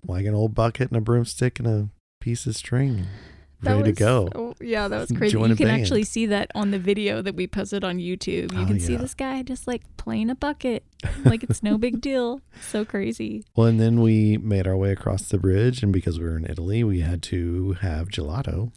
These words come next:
Speaker 2: Yeah, we're, like, faithful gelato
Speaker 1: <laughs>
Speaker 2: lovers, as is most anyone who comes to Italy.
Speaker 1: I remember us having a conversation <laughs> before we got into Italy, and you were like,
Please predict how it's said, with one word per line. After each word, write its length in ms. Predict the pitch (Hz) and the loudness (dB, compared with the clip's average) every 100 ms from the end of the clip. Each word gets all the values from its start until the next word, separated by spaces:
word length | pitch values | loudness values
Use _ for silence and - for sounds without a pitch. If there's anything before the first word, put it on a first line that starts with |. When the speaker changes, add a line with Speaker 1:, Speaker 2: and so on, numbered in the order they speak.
| _ - | _ -8
Speaker 2:
Yeah, 500 | 190 185 180 185 214 | -6 -4 -4 -6 -4
we're, 320 | 220 220 220 | -4 -4 -4
like, 380 | 226 202 185 - | -4 -4 -6 -8
faithful 840 | - - 160 180 - 180 180 185 185 | -20 -10 -8 -8 -8 -8 -6 -6 -8
gelato 800 | - - - - - - 170 - - 196 | -12 -10 -10 -10 -10 -8 -4 -2 -2 -4
Speaker 1:
<laughs> 80 | - | -6
Speaker 2:
lovers, 640 | 185 180 - 180 185 202 202 233 | -6 -6 -4 -4 -4 -2 -2 -2
as 320 | 285 - - | -4 -6 -8
is 320 | 269 277 - 220 220 | -6 -6 -8 -8 -4
most 420 | 233 - - - _ - | -2 -4 -16 -20 _ -6
anyone 520 | 220 269 185 - 214 - | -4 -2 -4 -4 -4 -6
who 320 | - 196 196 214 | -8 -6 -8 -12
comes 360 | - 196 202 - | -8 -6 -6 -8
to 120 | - | -4
Italy. 460 | 214 190 180 214 - | -4 -2 -2 -2 -4
Speaker 1:
I 720 | - - - - - - - | -12 -12 -14 -16 -18 -20 0
remember 300 | 127 139 139 | 4 4 4
us 140 | 127 - | 2 2
having 260 | 113 107 | 2 2
a 60 | 98 | 0
conversation 1000 | - 101 95 - 101 98 - 90 82 85 | -2 -2 -2 0 2 2 0 -2 -2 -2
<laughs> 0 | |
before 540 | 104 - 110 - 110 104 | 0 4 4 6 8 8
we 160 | 104 | 6
got 240 | 95 95 98 | 2 0 0
into 320 | 95 - - | -2 -2 -4
Italy, 540 | 95 90 85 80 - - | -4 -2 -2 -4 -6 -6
and 320 | 101 98 95 95 | -2 -2 -2 -2
you 200 | 98 95 | 0 0
were 80 | 90 | 0
like, 400 | 80 82 - | -4 -6 -10